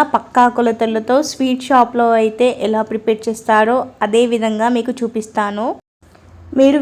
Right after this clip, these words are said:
వీడియోని స్కిప్ చేసేయకుండా చూసేయండి, అప్పుడు మీకే అర్థమవుతుంది ఎంత ఈజీగా ప్రిపేర్ చేయాలో. ఫస్ట్ దానికోసం ఇలా ఒక మందపాటి కడాయిని స్టవ్ మీద పెట్టుకొని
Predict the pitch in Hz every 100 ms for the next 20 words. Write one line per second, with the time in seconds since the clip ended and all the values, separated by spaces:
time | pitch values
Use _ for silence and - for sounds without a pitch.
0 | 269 247 262 262 269 381 - 285 - 269
1 | 240 262 240 233 240 247 294 - 233 247
2 | 220 208 202 214 311 427 508 - _ _
3 | _ 220 220 269 269 285 277 277 240 262
4 | 254 247 254 254 294 311 240 240 262 240
5 | 214 226 233 226 226 214 208 - 208 180
6 | 180 208 330 480 - - _ _ 254 254
7 | 254 269 269 262 262 254 311 349 - 240
8 | 226 220 233 214 214 220 240 254 262 226
9 | 220 214 220 330 370 254 208 220 220 220
10 | 214 214 214 214